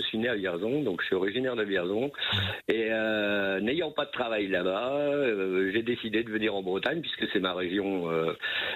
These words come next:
euh, de cœur. Donc, en fait, euh, je suis né à habiter en Bretagne et je le regrette pas, en fait.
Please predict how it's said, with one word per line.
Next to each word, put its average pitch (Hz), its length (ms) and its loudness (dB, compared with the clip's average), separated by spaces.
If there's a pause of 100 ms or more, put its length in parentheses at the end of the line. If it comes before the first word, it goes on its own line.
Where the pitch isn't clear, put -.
(140)
euh, 82 280 0
de 185 140 0
cœur. 127 440 0
Donc, 92 280 0
en 87 120 2
fait, 117 300 -2
euh, 87 300 2
je - 120 -4
suis 113 140 -2
né 131 120 0
à 123 80 0
habiter 95 360 -4
en 104 160 2
Bretagne 87 460 0
et 104 120 0
je 92 60 -4
le 95 80 2
regrette 87 320 -4
pas, 80 180 0
en 104 140 -2
fait. - 180 -6